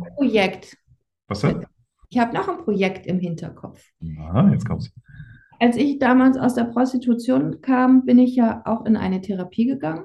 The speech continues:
Speaker 1: Ich hab insgesamt vier Therapien gemacht. Mir hat nicht eine geholfen.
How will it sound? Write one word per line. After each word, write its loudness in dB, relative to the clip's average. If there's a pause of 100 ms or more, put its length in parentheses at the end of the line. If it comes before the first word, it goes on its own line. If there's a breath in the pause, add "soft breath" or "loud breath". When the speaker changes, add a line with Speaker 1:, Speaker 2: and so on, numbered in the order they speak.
(140)
Speaker 1:
Ich -6
hab -8
insgesamt -8
vier -2
Therapien -2
gemacht. 2
Mir -4
hat -14
nicht -10
eine -4
geholfen. -4